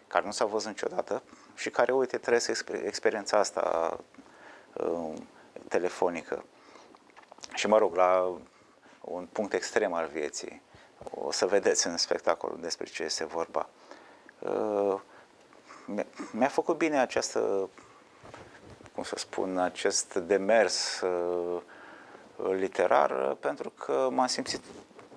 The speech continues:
în pielea personajului și asta a fost pentru mine un fel de literatură de sertar din vremea stării de urgență.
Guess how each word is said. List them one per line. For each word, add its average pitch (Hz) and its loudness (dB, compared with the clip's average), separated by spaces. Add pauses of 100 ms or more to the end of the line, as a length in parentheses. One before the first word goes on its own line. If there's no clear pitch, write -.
(140)
în 113 0
pielea 120 6
personajului - -2
și 147 -2 (280)
asta 147 2
a 151 4
fost - 0
pentru 143 -2
mine 131 4 (460)
un - -8
fel 131 2
de 120 4
literatură 107 4
de 110 6
sertar 101 4
din 92 -8 (320)
vremea 101 0
stării 98 0
de 92 2
urgență. 87 0